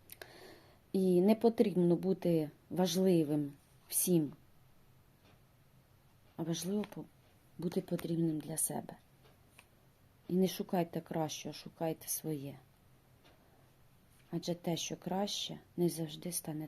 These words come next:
твоїм. Натомість своє завжди найкраще, то воно ваше.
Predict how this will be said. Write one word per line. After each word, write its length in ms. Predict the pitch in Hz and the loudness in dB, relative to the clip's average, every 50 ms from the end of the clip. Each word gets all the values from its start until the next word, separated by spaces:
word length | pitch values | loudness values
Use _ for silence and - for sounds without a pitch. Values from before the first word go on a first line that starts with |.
| - - | -12 -14
твоїм. 340 | - 156 147 147 147 147 143 143 - - - _ _ _ _ _ _ - _ _ _ _ _ _ _ _ _ _ _ - - - - _ _ _ _ _ _ _ _ _ | -12 -12 -12 -10 -12 -12 -14 -16 -20 -20 -20 _ _ _ _ _ _ -20 _ _ _ _ _ _ _ _ _ _ _ -20 -20 -20 -20 _ _ _ _ _ _ _ _ _
Натомість 720 | 170 170 170 - - 214 214 202 180 - - - - - - - - - - - - - - _ _ _ | 0 0 0 0 0 2 2 2 2 0 -4 -6 -8 -12 -18 -20 -20 -20 -20 -20 -20 -20 -20 _ _ _
своє 400 | - - - 180 180 180 196 202 | -8 -6 -2 0 2 2 2 0
завжди 400 | 170 - 170 151 147 147 - 175 | 0 0 -2 -2 -2 -4 -2 -2
найкраще, 720 | 165 165 160 156 - - 151 147 143 139 - - - - - - - - - - _ _ _ _ _ _ _ _ | -2 -2 -2 -6 -8 -10 -12 -10 -10 -10 -10 -10 -10 -12 -14 -20 -20 -20 -20 -20 _ _ _ _ _ _ _ _
то 120 | _ - 190 | _ -8 -8
воно 280 | 202 208 170 151 151 139 147 | -4 -4 -4 -4 -4 -6 -8
ваше. 440 | 147 135 139 151 - - - - | -10 -10 -10 -10 -10 -10 -12 -12